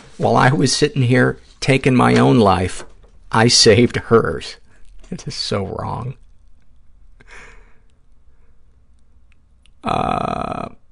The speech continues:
this is a happy moment filled out by Tell Me We'll Never Get Used to It. And they are, uh, she identifies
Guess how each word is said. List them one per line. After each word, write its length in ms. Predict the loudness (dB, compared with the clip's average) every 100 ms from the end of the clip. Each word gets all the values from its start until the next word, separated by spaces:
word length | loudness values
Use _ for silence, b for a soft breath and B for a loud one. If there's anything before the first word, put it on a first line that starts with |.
| -20 _ _ -4
this 100 | 0
is 60 | 2
a 60 |
happy 260 | 2 2 2
moment 420 | 4 4 0 -2
filled 220 | -2 0
out 160 | 0 -2
by 120 | -4
Tell 340 | -4 -4 0
Me 240 | 0 0 -2
We'll 220 | 0 0
Never 280 | 2 0 -2
Get 200 | -4 -4
Used 280 | -6 -6 -8
to 100 | -10
It. 180 | -10 -18 _ -20 -8
And 340 | -6 -4 -4
they 180 | -2 -2
are, 840 | 0 0 0 0 -2 -2 -4 -6 -8
uh, 500 | -6 -4 -4 -6 -10 -6
she 200 | -2 0
identifies 760 | 2 2 2 2 2 2 -2